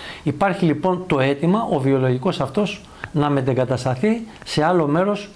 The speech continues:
και όχι σε εκεί που υπάρχει τώρα. Εμείς, λοιπόν, ως δεϊάχ είχαμε, ε, τη διαδικασία της επιλογής ενός χώρου γύρω από το χωριό, όπου θα γίνει μετεγκατάσταση του βιολογικού,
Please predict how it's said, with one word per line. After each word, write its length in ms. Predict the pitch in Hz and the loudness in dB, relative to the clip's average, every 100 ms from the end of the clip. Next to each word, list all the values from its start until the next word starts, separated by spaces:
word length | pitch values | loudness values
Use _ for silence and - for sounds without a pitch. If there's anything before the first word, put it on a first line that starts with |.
| - | -10
και 100 | - | 0
όχι 200 | 160 185 | 2 2
σε 120 | 175 147 | 2 0
εκεί 220 | 147 180 | 0 -2
που 280 | 180 - 135 | -2 -2 0
υπάρχει 300 | 135 151 131 | 0 -2 0
τώρα. 320 | 131 90 82 - - - - - | -2 -2 -6 -16 -20 -20 -10 -2
Εμείς, 260 | 156 208 | 2 4
λοιπόν, 300 | 196 175 208 | 2 2 2
ως 80 | 185 | 2
δεϊάχ 320 | 160 151 202 - | 4 2 0 -2
είχαμε, 460 | 208 185 214 214 226 - - - - | -4 0 2 2 -2 -10 -18 -20 -8
ε, 380 | - 170 165 165 - - - - - - - - | -2 2 2 0 -4 -16 -20 -20 -20 -20 -20 -6
τη 100 | - | 0
διαδικασία 1000 | 143 135 127 123 135 117 - 202 233 233 - | 4 4 4 2 0 -2 2 2 2 -2 -2
της 200 | 147 143 | -2 0
επιλογής 640 | 139 143 131 127 185 202 - | 0 2 2 4 2 -2 -4
ενός 440 | 135 135 185 180 - | 0 2 2 0 -8
χώρου 560 | - 147 139 139 226 233 - - | 0 2 4 2 0 -2 -14 -4
γύρω 300 | 139 180 202 | 2 4 4
από 180 | 151 135 | 2 0
το 140 | 135 | -2
χωριό, 520 | 120 120 107 110 165 262 | 0 0 2 2 2 0
όπου 180 | 202 | 0
θα 100 | 143 | 0
γίνει 220 | 139 151 139 | 2 2 2
μετεγκατάσταση 720 | 123 120 113 120 151 135 120 | 2 2 0 0 0 0 0
του 100 | 117 | 0
βιολογικού, 600 | 120 117 113 110 214 | 2 2 2 2 0